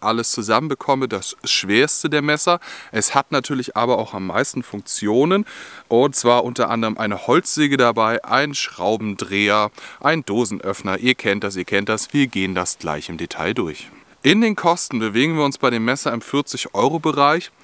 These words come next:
Das kommt aber ganz drauf an. Ich würde euch zum Beispiel empfehl-, äh, empfehlen, nicht die Version mit dem deutschen Bundesadler zu nehmen, sondern einfach das, äh, Standard-Soldatenmesser.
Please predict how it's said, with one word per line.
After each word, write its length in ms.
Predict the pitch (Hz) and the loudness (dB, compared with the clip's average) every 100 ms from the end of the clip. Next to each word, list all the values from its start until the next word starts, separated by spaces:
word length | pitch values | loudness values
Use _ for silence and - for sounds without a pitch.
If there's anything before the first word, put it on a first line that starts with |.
| _ | _
Das 180 | 127 139 | 0 0
kommt 180 | - 170 | -2 0
aber 160 | 160 | 2
ganz 200 | 147 156 | 2 0
drauf 260 | - 139 - | -2 -6 0
an. 160 | 139 180 | -2 0
Ich 180 | 156 - | -4 2
würde 160 | 185 170 | 4 6
euch 140 | 147 | 2
zum 120 | 147 | 0
Beispiel 280 | 135 131 131 | 0 0 -2
empfehl-, 420 | 123 - 135 139 - | -2 2 4 4 2
äh, 280 | 117 113 95 | 2 2 2
empfehlen, 540 | - 113 - 135 135 127 | -2 -6 0 4 4 4
nicht 300 | 147 - - | 0 0 -2
die 80 | 127 | 4
Version 400 | 123 117 127 123 | 4 4 2 2
mit 160 | 113 | 0
dem 180 | 113 104 - - - | 0 -2 -6 -14 0
deutschen 340 | 104 104 95 | 2 2 0
Bundesadler 580 | 90 165 175 117 123 120 | 4 4 2 2 2 0
zu 160 | - 113 | -4 -4
nehmen, 280 | 110 110 107 | -2 -2 -2
sondern 240 | 104 104 | -4 -2
einfach 240 | 95 101 | -2 -4
das, 260 | 101 92 - 101 | -4 -2 -2 -2
äh, 280 | 92 90 | -2 -2
Standard-Soldatenmesser. 1500 | 80 - 104 117 135 127 117 101 92 101 123 135 123 - 143 | -2 0 2 2 0 -2 -2 0 2 2 2 -4 -4 -2 -4